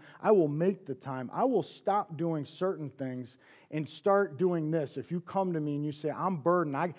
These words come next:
I got that Jeremiah fire, and Mike, I need some help," you know, and we'll struggle our way through it, you know, and we'll do it. And I'll, and, and I'll make the time for it, okay? But it's, it's on you to, to come to me. So, uh, my email, you know where to find me.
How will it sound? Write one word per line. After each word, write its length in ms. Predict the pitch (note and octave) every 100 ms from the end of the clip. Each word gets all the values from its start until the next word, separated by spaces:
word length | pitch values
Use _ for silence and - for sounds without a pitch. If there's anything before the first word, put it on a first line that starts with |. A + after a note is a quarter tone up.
| - E3
I 80 |
got 220 | G#3 G3 -
that 180 | E3
Jeremiah 600 | B2+ F3+ F3+ E3+ E3+ D#3+ C3+ -
fire, 440 | E3 E3 D#3 C3 - -
and 120 | C#3+
Mike, 200 | F3 E3+
I 60 | D3+
need 260 | D#3+ G3+ -
some 180 | D3
help," 500 | A#2+ F3 D3 - - - _ C#3+
you 60 |
know, 160 | D#3+ D#3+
and 140 | D3+
we'll 180 | F3+ B3+
struggle 520 | - - G#3+ G3 G#3
our 180 | G3+ G3
way 240 | G3 G#3+
through 380 | G#3 F3+ A#3 B3
it, 200 | A2+ - -
you 100 | C3
know, 240 | C#3+ E3 G#3
and 160 | D#3
we'll 140 | F3 B3+
do 360 | C3+ G3 D4+
it. 200 | D3+ F2 - _ _ _ -
And 100 | D3+
I'll, 240 | A3 F#3+ -
and, 160 | E3+ F3+
and 180 | F3 G3
I'll 80 |
make 500 | A3+ F3 G3 D4 -
the 120 | D#3+ C#3
time 340 | C#3+ C#3+ B2
for 440 | - D#3+ D#3 A#2
it, 120 | E2 -
okay? 380 | A#2 - D3+ C#3+ - - _ D3+
But 120 | D3+ B2+ - _ _ -
it's, 240 | C#3+ -
it's 200 | C4+ -
on 180 | G3 F#3+
you 240 | G#3 B3 F#3+
to, 220 | F3+ D#3+
to 200 | - E3
come 300 | - F#3 F3+
to 60 |
me. 300 | F3 E3+ B2 G2
So, 380 | D3 C3 B2+ - _ _
uh, 140 | B2+ C3
my 160 | C#3+
email, 560 | D3 F#3 F3+ F3 E3+ E3
you 100 | D#3+
know 100 | D#3+
where 140 | D3+
to 20 | -
find 260 | A#2+ G#2+
me. 140 | F2+